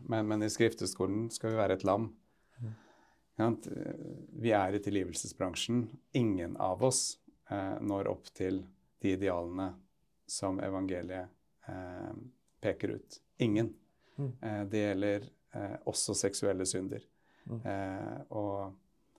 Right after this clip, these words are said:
Speaker 1: men jeg tenker vi kan ikke definere det bort fra det landskapet. Det er det. Eh, men det diskvalifiserer ikke <laughs> til å, å også leve et liv i, eh, i kirken.
Speaker 2: Mm.
Speaker 1: Ehm, og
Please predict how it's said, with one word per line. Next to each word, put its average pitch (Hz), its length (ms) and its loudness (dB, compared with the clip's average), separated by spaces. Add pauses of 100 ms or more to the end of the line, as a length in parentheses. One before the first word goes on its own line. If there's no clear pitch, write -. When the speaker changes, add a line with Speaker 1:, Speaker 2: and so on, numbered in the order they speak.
(180)
Speaker 1:
men 113 120 4
jeg 110 80 2
tenker 110 240 0
vi 107 80 2
kan 101 220 0
ikke 98 200 0
definere 101 560 0
det 95 200 -2
bort - 500 -6
fra - 200 4
det 98 180 6
landskapet. 95 640 2
Det - 160 0
er 113 240 2
det. 117 100 4 (720)
Eh, 107 640 2 (100)
men 113 240 -2
det 110 160 2
diskvalifiserer 98 960 0
ikke 110 240 -2 (440)
<laughs> - 460 -20
til 101 200 2
å, 101 80 2
å - 640 0
også 101 260 0
leve 95 320 2
et - 80 -8
liv 95 240 -2
i, 92 120 -4 (840)
eh, 98 640 -6
i 101 180 -8
kirken. 110 320 0 (220)
Speaker 2:
Mm. 113 160 -8
Speaker 1:
Ehm, 98 400 -6 (1000)
og 101 540 -2